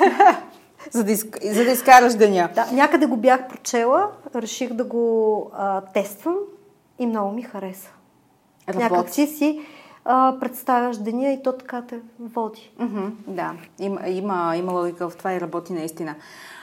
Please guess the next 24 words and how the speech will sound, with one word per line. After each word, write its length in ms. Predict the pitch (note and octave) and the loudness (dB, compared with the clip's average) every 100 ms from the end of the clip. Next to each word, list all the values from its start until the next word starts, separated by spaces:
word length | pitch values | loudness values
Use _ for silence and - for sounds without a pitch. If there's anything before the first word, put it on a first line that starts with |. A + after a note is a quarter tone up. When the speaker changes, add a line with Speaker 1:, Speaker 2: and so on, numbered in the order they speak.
| - - - _ _ _ - - - - - - - | -20 -20 -20 _ _ _ -16 -12 -10 -12 -16 -20 -20
Speaker 1:
Въпросът 480 | F3+ G3 F#3+ F#3+ F#3+ | -18 -12 -12 -10 -10
е 100 | F3 | -12
любим 280 | E3 F#3 F#3 | -12 -8 -8
за 100 | E3 | -8
всяка 320 | E3 G3 C#3+ | -10 -10 -8
една 160 | F3 E3+ | -10 -8
майка 340 | E3+ E3 E3 E3 | -6 -6 -8 -10
на 300 | D3+ C#3+ C#3+ E3+ | -10 -12 -14 -16
деца 240 | D#3+ D#3 | -12 -10
на 100 | D3 | -10
Terrible 260 | D3 D#3 D3 D3 C#3+ - | -10 -10 -8 -10 -12 -10
Two 120 | E3 | -8
възраст. 460 | D3+ D3+ C#3+ D3 A#3 | -8 -12 -14 -12 -8
Speaker 2:
Мгм. 220 | A3+ A3+ - | -8 -10 -16
Speaker 1:
Как 160 | G#3 G#3 | -16 -16
си 120 | - | -18
почиваш? 600 | - - E3 - - - _ _ _ _ _ _ - | -20 -20 -20 -20 -20 -20 _ _ _ _ _ _ -10
Speaker 2:
А, 260 | A3 A3 G3+ | -6 -6 -4
във 220 | G#3 G3+ | -6 -2
ваната 420 | G3+ A3 A#3 C4+ | -2 -2 -4 -6
и 60 | A3+ | -6
с 80 | - | -12
книга 340 | - A3 G#3 | -8 -6 -6
в 120 | F#3+ | -8